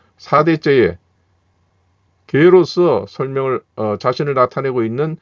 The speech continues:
네 분이 있습니다. 즉, 어, 개로 칭하고 있는 그 어머니 한배에서 나온 네 아들이 된다, 이런 뜻이죠. 그래서,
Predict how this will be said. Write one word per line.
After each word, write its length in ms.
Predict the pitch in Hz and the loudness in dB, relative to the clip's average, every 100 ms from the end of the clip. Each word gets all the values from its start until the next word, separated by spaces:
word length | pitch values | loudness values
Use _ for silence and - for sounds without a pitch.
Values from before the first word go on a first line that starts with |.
| _ _ | _ _
네 220 | - 113 139 | -6 -4 -2
분이 200 | 156 135 | -6 -8
있습니다. 580 | 117 113 107 139 151 - | -8 -6 -2 -2 -2 -8
즉, 260 | - 151 135 _ _ _ _ - | -6 -6 -6 _ _ _ _ -4
어, 300 | 104 98 98 | 0 0 -2
개로 580 | - 147 170 147 - - - | -2 2 4 2 -2 -14 -10
칭하고 480 | - 165 165 151 | -4 -2 -2 -2
있는 380 | 135 131 143 87 _ | -4 -2 -4 -4 _
그 260 | - 147 120 | -2 0 2
어머니 480 | 120 127 135 135 98 | 2 2 0 0 -6
한배에서 580 | - 143 135 143 127 135 | -8 -10 -6 -2 0 0
나온 420 | 117 113 139 160 - _ _ _ | 0 2 0 -2 -8 _ _ _
네 220 | 120 135 | 0 0
아들이 560 | - 104 131 127 120 - | 0 0 -2 -4 -6 -6
된다, 420 | 139 113 98 - - | -8 -2 -4 -4 -6
이런 200 | 123 127 | -4 -4
뜻이죠. 600 | 127 117 107 95 104 160 _ _ _ _ _ | -8 -8 -6 -4 -4 -6 _ _ _ _ _
그래서, 460 | 143 147 156 147 | -2 0 0 0